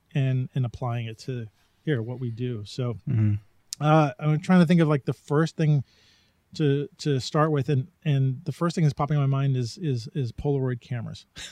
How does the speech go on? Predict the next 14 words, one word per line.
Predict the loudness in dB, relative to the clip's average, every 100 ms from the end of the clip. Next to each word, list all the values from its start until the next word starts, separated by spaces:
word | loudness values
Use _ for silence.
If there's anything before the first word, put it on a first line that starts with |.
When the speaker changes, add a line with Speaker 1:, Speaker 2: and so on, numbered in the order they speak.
| -14 -4
Speaker 2:
Mm-hmm. | -2 -2 -4 _ _ _ _ _ -8
Speaker 1:
That's, | -8 -4 -6 -8 -12 -12 -16 -18 -12 -4
because | 6 6 6 6
I |
realized | 6 8 6 6 _ 2
that, | 4 4 0 2
um, | 6 8 8 8 4 0 _ _ _
my, | 4 6 4 0 _ _ _ _ -2
one | 0
of | 2
my | 0
first | 0 -2 -2 -2
cameras | -10 -4 0 0 -2 -8 -12 -12
I, | -12